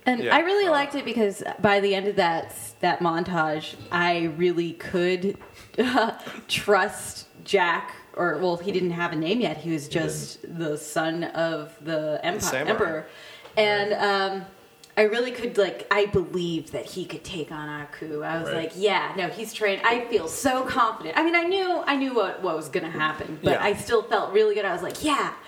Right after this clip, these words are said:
Speaker 1: s-, this guy can handle anything."
Speaker 2: Yeah.
Speaker 1: <laughs> 'Cause he's learned from everywhere.
Speaker 3: Right.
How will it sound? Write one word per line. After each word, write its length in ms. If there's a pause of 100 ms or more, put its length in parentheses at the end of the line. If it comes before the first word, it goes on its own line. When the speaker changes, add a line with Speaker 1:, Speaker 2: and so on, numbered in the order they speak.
(380)
Speaker 1:
s-, 140 (100)
this 180
guy 200
can 280
handle 520
anything." 880
Speaker 2:
Yeah. 240 (100)
Speaker 1:
<laughs> 140
'Cause 140
he's 200
learned 280
from 160 (100)
everywhere. 880 (140)
Speaker 3:
Right. 260